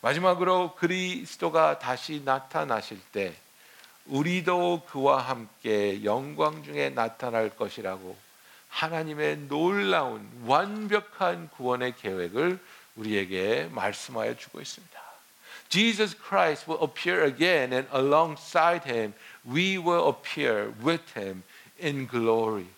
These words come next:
이 놀라운 예수님과 함께 영광 중에 그와 함께 나타날 약속을 붙잡은 우리들이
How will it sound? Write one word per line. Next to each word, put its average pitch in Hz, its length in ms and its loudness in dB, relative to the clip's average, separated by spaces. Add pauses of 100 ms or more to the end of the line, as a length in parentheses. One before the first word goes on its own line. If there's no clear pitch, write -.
(360)
이 170 180 2
놀라운 175 800 4
예수님과 208 540 4
함께 208 680 2
영광 254 640 6
중에 196 460 2
그와 156 240 6
함께 147 260 -2
나타날 127 720 0 (320)
약속을 160 680 0
붙잡은 123 480 -4
우리들이 95 640 -8